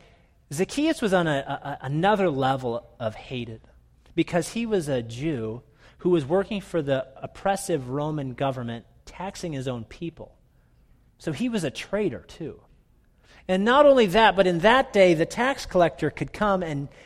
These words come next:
and say your bill was ten dollars. He could say, "Hey, uh, it's twelve dollars."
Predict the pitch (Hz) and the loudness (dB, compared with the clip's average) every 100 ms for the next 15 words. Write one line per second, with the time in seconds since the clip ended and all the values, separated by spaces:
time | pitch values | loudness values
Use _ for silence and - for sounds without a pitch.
0 | - 190 180 - 202 180 170 156 190 185 | 0 2 2 2 4 4 4 8 10 10
1 | 160 147 - 226 240 185 147 151 156 - | 6 2 -2 -2 2 4 4 4 0 -2
2 | 185 165 185 160 143 175 151 - - - | -4 -2 2 2 4 4 4 -2 -16 -20
3 | - - 147 139 135 - 165 - - 151 | -20 -6 0 2 2 0 -4 -6 -2 0
4 | 113 104 104 98 95 | 0 0 -2 -2 -6